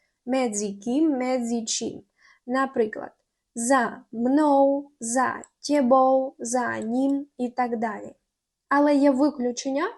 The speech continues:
для того, щоб гарно звучало саме тільки з я,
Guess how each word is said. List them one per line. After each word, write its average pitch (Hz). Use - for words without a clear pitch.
для 262
того, 262
щоб 254
гарно 233
звучало 247
саме 254
тільки 240
з 233
я, 233